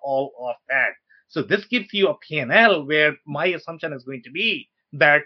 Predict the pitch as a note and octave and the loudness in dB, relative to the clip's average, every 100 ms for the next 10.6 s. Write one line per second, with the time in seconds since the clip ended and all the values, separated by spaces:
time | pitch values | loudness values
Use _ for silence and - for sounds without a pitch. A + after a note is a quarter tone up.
0 | C#3 C#3 G3+ F#3+ D#3 D3 C#3 D3 C#3 - | -2 -4 -4 -2 -2 -2 -2 -8 -8 -2
1 | G#3 G#3 D#3 - _ - D3+ E3+ D#3+ D3+ | -2 -2 -8 -12 _ -6 2 2 2 -2
2 | C#3+ D3 C#3 B2+ D#3 G3+ E3 C3+ C3+ C3+ | -2 -6 -8 -2 0 0 -2 -6 -6 -8
3 | C3+ C3 G3 E3 C3+ C#3+ C#3+ B2 G2+ _ | -6 0 4 4 2 -4 -6 -6 -8 _
4 | _ D3 F#3 F#3 D#3+ E3 D3+ C#3+ D3 D3 | _ -4 2 2 2 0 0 -2 -2 -6
5 | C#3 C#3 C#3 C3+ C3 C3+ C3+ C3 B2 - | -4 -4 -2 -4 -6 -8 -6 -6 -6 -10
6 | A#2+ A2 _ C#3 D3+ F#3+ F3+ E3 D#3+ D3 | -12 -16 _ 2 4 4 2 -4 -6 -6
7 | D3 D3 C#3 C3+ E3 D#3 D3 C3+ B2 A#2 | -6 -4 -2 0 2 0 -4 -4 -4 -6
8 | _ - C#3+ D3 C#3 C3+ D3+ E3+ - D3 | _ -4 0 0 0 2 4 4 0 -2
9 | C#3+ C3+ C#3 C3 - D#3+ C#3 C3+ C3 B2+ | -2 -2 -4 -4 -8 -8 -6 -6 -8 -8
10 | B2+ A#2+ A2+ A2 G#2 | -6 -6 -4 -6 -8